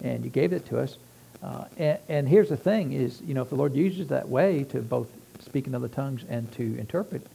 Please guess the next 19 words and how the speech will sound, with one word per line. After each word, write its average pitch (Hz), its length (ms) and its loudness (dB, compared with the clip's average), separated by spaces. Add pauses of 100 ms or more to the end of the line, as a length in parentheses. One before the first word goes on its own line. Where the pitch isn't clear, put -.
(720)
you 170 80 2
know, 202 100 6
the 147 80 2
Lord 208 320 4 (440)
does 156 180 4
things 147 200 -2
how 143 220 0
he 147 140 2
chooses, - 500 -8
right? - 220 -6 (480)
So 135 320 0
if 147 180 -6
you 196 80 6
have 180 100 6
an 151 100 0
unction 165 340 -2
to 139 80 -2
speak - 300 -2 (340)
a, 123 140 -6